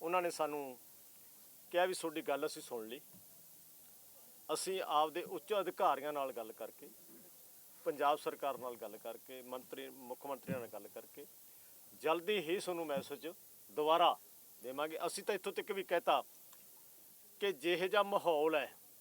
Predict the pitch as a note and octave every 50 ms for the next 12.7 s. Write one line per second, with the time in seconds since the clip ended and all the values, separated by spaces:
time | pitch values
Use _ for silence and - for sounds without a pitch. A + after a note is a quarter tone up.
0 | - - - - - - - - - - - - - - - - - - - -
1 | - G2+ - D3 F3 F3+ F#3+ G#3 G3 A3 G#3 - - G3 F3+ F3+ F#3+ G3 F3 C#3+
2 | E3 - - F3+ E3+ D#3 C#3 B2+ A#2+ E3 F3 F#3+ G#3 G3 E3 F3+ - - F3+ F3+
3 | F#3 F#3 G3 - - D#3+ D#3+ D#3+ D#3 D3+ C3+ A2+ - - - - - - - -
4 | - G#2+ A#2 D#3+ F#3 G3+ G#3+ G#3 F3 F3+ - - F#3+ D#3 - - F#3 D3 A2+ -
5 | - - - - - - - - - - - - - - - - - - F3+ G3
6 | A3 A3 F3+ C3+ D#3+ F3+ F#3 - A3 G3+ E3+ F3+ G3+ G3 F3 F3 - - E3 E3
7 | E3+ F3 E3+ E3 D#3 - - - - - - - - - - - - - A#2 A#2
8 | C3 C#3+ D#3+ D#3+ G3+ G3 - F#3 F#3+ E3+ D3+ C#3+ C3+ C#3 D#3+ F3 E3 - - -
9 | - - - - - F3+ D#3+ B2+ D3 E3+ - - F3+ E3+ E3+ E3 D#3+ C3 F3 D#3+
10 | - - - - - E3+ F#3 E3+ - - G3 G3 F3 - - - - - - -
11 | - - - - - - - - - D#3+ D#3+ F3 F3 - - - E3+ D#3 C#3+ D3+
12 | D3+ C#3+ - D3+ D3+ C#3 C3+ B2 - - C3 C3+ D#3 G3+